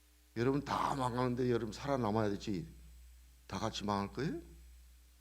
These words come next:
이게 얼마나 중요한지를 여러분 아셔야 돼요. 그런데 여기 남은 자라는 뜻은 그냥 살아남은 자, 그게 아니에요. 하나님의 심판에서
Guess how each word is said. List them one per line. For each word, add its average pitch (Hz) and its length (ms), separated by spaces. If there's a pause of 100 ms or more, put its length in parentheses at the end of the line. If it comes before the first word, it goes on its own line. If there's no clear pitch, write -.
(600)
이게 143 120
얼마나 107 400
중요한지를 90 640
여러분 80 220
아셔야 - 320
돼요. - 240 (1800)
그런데 110 340
여기 98 200
남은 85 340
자라는 98 320
뜻은 101 520
그냥 101 300
살아남은 90 540
자, 80 200 (100)
그게 - 180
아니에요. 78 340 (4000)
하나님의 82 640
심판에서 82 920